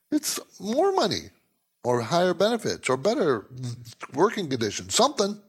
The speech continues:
And that's why they quit, willing to quit. So I don't know if we should worry ourselves terribly about this productivity number, but it certainly is not a good thing.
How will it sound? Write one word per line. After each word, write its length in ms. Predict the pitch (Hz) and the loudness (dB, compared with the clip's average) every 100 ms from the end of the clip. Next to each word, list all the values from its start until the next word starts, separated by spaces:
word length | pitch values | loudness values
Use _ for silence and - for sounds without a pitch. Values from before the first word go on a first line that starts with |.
| _ _ _ _ _ _ _ _ _ - | _ _ _ _ _ _ _ _ _ -10
And 140 | 110 | -6
that's 240 | 104 98 - | -4 -6 -6
why 140 | 85 - | -8 -8
they 200 | - - | -12 -12
quit, 240 | - 226 - - _ _ _ - | -2 -2 -2 -14 _ _ _ -8
willing 260 | 101 110 | -6 -4
to 80 | 147 | -4
quit. 280 | - 107 - _ _ _ _ _ _ _ _ _ _ _ _ - | -2 -4 -4 _ _ _ _ _ _ _ _ _ _ _ _ 0
So 560 | 190 170 165 165 - - _ - - | 6 8 8 4 -2 -14 _ -20 -8
I 120 | 151 190 | 0 0
don't 220 | 269 208 | 0 2
know 120 | 214 | 2
if 100 | 202 | 2
we 100 | 180 | 2
should 240 | - 143 117 _ 147 131 _ | 2 0 -8 _ -20 -20 _
worry 500 | 143 123 123 185 220 | -6 -2 2 4 4
ourselves 460 | 180 156 160 143 117 - | 2 4 4 2 0 -4
terribly 1120 | - - 208 269 - 349 214 127 131 123 113 | -4 -4 -2 -2 2 6 6 4 2 4 2
about 480 | 104 117 104 104 - | 2 2 0 -2 -8
this 300 | 101 107 - | -2 -2 0
productivity 720 | - 123 107 95 - 113 98 | 0 0 0 -2 -2 -2 -2
number, 260 | 98 110 | -6 -4
but 220 | 135 131 139 | -2 2 2
it 80 | |
certainly 420 | 143 - 359 208 175 | 2 0 0 2 0
is 100 | 123 | 2
not 240 | 156 196 | 0 -2
a 60 | 113 | 0
good 260 | 143 139 | -2 0
thing. 220 | - 127 | -2 -4